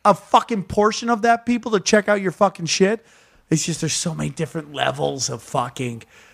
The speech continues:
conspiracy theorists, and it's like, you know, if you don't give the information they want, they all think you're a shill. It's so interesting.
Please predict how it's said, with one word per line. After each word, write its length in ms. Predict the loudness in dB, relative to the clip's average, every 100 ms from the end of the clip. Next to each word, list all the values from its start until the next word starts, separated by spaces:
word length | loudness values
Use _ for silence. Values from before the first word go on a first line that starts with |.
| _
conspiracy 800 | 0 0 0 0 2 2 2 0
theorists, 680 | 0 0 2 4 2 2 0
and 160 | -4 -4
it's 260 | -6 -4
like, 360 | 0 0 -2 -10 -20 -20 _ -8
you 120 | -4
know, 300 | -4 -4 -8 _ 0
if 140 | 2
you 80 | 4
don't 200 | 2 2
give 160 | -2
the 100 | 0
information 460 | -4 -2 -2 0 2
they 80 | 0
want, 300 | 2 0 0
they 100 | -2
all 180 | 0 0
think 280 | 0 -2
you're 100 | -2
a 60 | -2
shill. 560 | -2 0 2 2 2 -2
It's 120 | -8
so 300 | -6 -4 -4
interesting. 640 | -8 -10 -8 -8 -8 -8